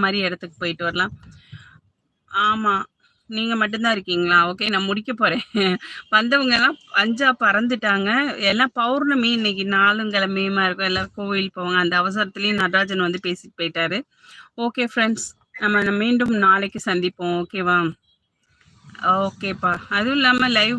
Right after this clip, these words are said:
பாத்தீங்கன்னா கொஞ்ச நேரம் தான் அந்த ஒரு இதுல பீக்ல வருவாங்க. அதுக்கப்புறம் பாத்தீங்கன்னா அதோட முடிச்சிடுறாங்க. நம்ம ல-, லைவ்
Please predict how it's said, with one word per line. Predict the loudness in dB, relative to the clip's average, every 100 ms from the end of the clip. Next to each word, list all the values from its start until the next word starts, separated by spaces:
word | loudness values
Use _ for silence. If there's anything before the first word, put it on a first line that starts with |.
| -2
பாத்தீங்கன்னா | -2 -2 -2 -2
கொஞ்ச | -4 -2
நேரம் | 0 2 4 6
தான் | 6 6
அந்த | 4 0 0 -2 -2
ஒரு | -2 -2 -4 -12 _ _
இதுல | -6 0 0 -2 -10
பீக்ல | -6 -6 -2 0
வருவாங்க. | 2 2 2 2 2 -4 _ _ _ -6
அதுக்கப்புறம் | -2 -2 2 2 4
பாத்தீங்கன்னா | 2 0 -2 2 2
அதோட | 4 2 2
முடிச்சிடுறாங்க. | 2 2 0 -2 2 2 2
நம்ம | 2 2
ல-, | 2 2 2
லைவ் | 0 0 2